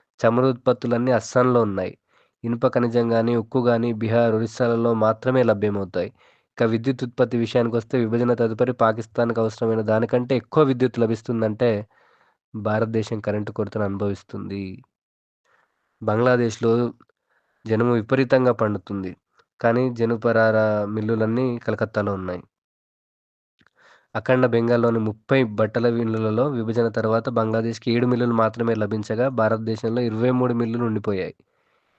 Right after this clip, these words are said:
ఇనుము, ఉక్కు కర్మాగారాలన్నీ పశ్చిమ బెంగాల్లోనే ఉన్నాయి. ముద్రణ కాగితంగా ఉపయోగించే న్యూస్ ప్రింట్ ఉత్పత్తి బంగ్లాదేశ్లో అవసరానికంటే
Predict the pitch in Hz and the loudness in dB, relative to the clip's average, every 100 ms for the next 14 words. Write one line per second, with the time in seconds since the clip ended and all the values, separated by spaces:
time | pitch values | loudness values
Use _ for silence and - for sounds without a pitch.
0 | - 107 127 127 120 107 - 120 113 113 | -6 0 2 2 0 -2 -8 0 2 2
1 | 110 110 110 110 127 127 110 - 117 117 | 2 2 2 2 0 0 -2 0 2 2
2 | 117 113 117 113 104 92 87 - _ _ | 2 2 2 2 0 -4 -6 -10 _ _
3 | _ _ _ 110 113 120 127 120 117 117 | _ _ _ -4 2 4 4 4 2 4
4 | 120 117 113 107 117 110 110 - 110 113 | 2 2 2 2 0 2 -2 -2 0 0
5 | 123 - 135 117 113 107 117 110 135 135 | -2 -2 -2 0 -2 2 0 0 -4 -4
6 | - _ _ _ 107 110 120 117 113 - | -10 _ _ _ 0 4 4 2 0 0
7 | 113 110 127 120 120 120 117 | 0 0 0 0 2 0 0